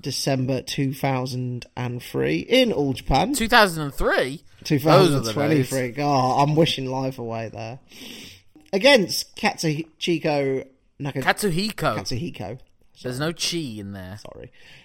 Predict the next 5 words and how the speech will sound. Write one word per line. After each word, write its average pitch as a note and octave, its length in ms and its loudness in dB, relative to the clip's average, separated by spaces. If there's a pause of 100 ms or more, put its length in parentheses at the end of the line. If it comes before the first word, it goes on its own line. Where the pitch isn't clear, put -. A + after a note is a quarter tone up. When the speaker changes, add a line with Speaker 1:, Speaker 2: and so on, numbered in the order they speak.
(120)
Speaker 1:
Katsuhiko C3 760 -2
Nakajima D#3 600 -4
and E3 180 -4
Kento F3+ 400 2
Miyahara. D3 880 2